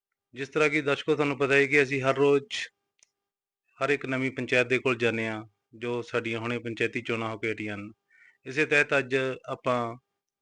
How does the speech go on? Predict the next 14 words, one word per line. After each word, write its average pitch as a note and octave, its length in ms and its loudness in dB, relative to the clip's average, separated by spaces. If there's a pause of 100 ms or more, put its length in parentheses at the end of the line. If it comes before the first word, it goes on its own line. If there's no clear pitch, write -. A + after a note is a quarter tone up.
(420)
ਪਹੁੰਚੇ C3+ 340 -4
ਹਾਂ A#2 260 -4 (480)
ਮਜ-, B2 220 -4
ਪਿੰਡ B2+ 280 0
ਮਜਾਰਾ A#2+ 340 4
ਡਿੰਗਰੀਆਂ, G#2 400 -4 (420)
ਜਿੱਥੋਂ C#3 320 -4
ਦੇ D3+ 160 4
ਸਰਪੰਚ B2+ 520 -2
ਦਲਜੀਤ A#2+ 540 -2
ਕੌਰ B2+ 180 0
ਮੈਮ A#2 220 -2
ਬਣੇ A2 200 -2
ਨੇ। A2+ 200 -8